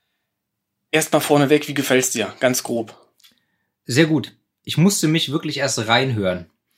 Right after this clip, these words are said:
Speaker 2: Also bei den, bei den ersten ein, zwei Durchläufen dachte ich, ja, ist solide, aber jetzt nichts Besonderes, nichts, was mich vom Hocker reißt. Also ich,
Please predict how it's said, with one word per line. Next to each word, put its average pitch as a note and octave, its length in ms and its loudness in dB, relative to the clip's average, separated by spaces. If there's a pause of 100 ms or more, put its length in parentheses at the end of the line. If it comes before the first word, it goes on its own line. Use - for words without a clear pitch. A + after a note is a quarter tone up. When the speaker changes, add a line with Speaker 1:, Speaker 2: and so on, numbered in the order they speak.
(280)
Speaker 2:
Also A#2 240 -4
bei C3+ 220 4
den, C3+ 360 -2
bei C3 200 4
den B2+ 140 -2
ersten E3 440 0
ein, D3 240 -2
zwei C3+ 340 2
Durchläufen D3+ 680 0
dachte C#3 280 0
ich, B2 140 -8
ja, C3 440 4 (1900)
ist - 600 -6 (500)
solide, C#3+ 720 0
aber A#2+ 220 0
jetzt A#2+ 260 -2
nichts B2 240 -2
Besonderes, A#2+ 680 -2
nichts, B2 180 -4
was A2 120 -6
mich B2 180 -6
vom - 540 -12
Hocker A2 300 -4
reißt. F#2+ 360 -4
Also G#2+ 320 -6
ich, - 420 -2